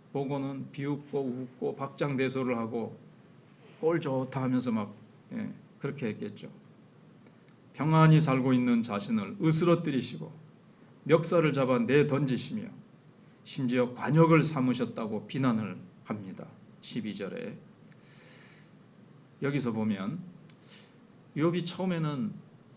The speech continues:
"주신 자도 여호와시요 가져가신 자도 여호와시니 찬양을 받으실 것이니다." 이렇게 했는데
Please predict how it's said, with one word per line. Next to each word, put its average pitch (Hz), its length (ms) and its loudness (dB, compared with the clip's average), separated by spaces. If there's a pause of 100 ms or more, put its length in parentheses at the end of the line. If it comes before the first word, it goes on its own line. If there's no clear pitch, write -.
(580)
"주신 170 280 0
자도 151 260 4
여호와시요 127 640 0 (140)
가져가신 170 520 -4
자도 156 300 -6
여호와시니 120 640 0 (200)
찬양을 143 420 -2
받으실 117 400 -2
것이니다." 104 1000 -8 (100)
이렇게 143 240 -8
했는데 127 580 -2